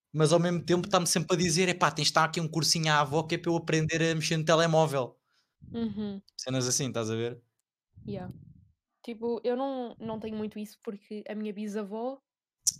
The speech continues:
Speaker 2: não, claro que não é na-, nada dada a nada dessas coisas. E a minha avó tem sessenta anos ainda. Tem sessenta e um,
Speaker 1: Uhum.
Speaker 2: na verdade.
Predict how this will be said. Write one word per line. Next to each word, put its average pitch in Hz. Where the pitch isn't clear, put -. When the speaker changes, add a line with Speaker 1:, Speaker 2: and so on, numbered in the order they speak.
Speaker 2:
não, 208
claro 190
que -
não 185
é 180
na-, 180
nada 185
dada 190
a 202
nada 190
dessas 185
coisas. 175
E 214
a 214
minha 208
avó 208
tem 208
sessenta 196
anos 196
ainda. 170
Tem 214
sessenta 220
e 202
um, 196
Speaker 1:
Uhum. 180
Speaker 2:
na 170
verdade. 165